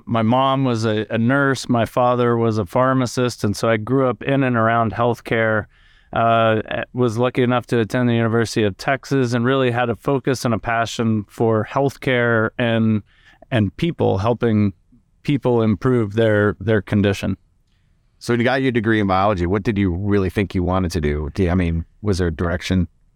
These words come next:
Speaker 1: I, I thought I wanted to be a physician. I ended up, uh, going down a,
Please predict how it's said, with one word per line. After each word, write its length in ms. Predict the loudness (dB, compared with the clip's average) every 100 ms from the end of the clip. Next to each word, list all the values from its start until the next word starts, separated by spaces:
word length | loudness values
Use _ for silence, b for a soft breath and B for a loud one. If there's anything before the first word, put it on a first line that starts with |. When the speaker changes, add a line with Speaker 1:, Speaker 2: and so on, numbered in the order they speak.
| -6
Speaker 1:
I, 160 | -6 -4
I 80 | -6
thought 240 | -2 0
I 80 | 0
wanted 400 | 0 0 0 -4
to 120 | -6
be 440 | -2 2 2 2 0
a 140 | -2 -4
physician. 880 | -2 -4 -2 -2 -2 -2 0 0 -2
I 120 | -2 0
ended 320 | 0 0 0
up, 260 | 0 _ B B -4
uh, 300 | -2 0 -2
going 560 | -2 -2 0 0 0
down 340 | 0 0 2
a, 120 | 0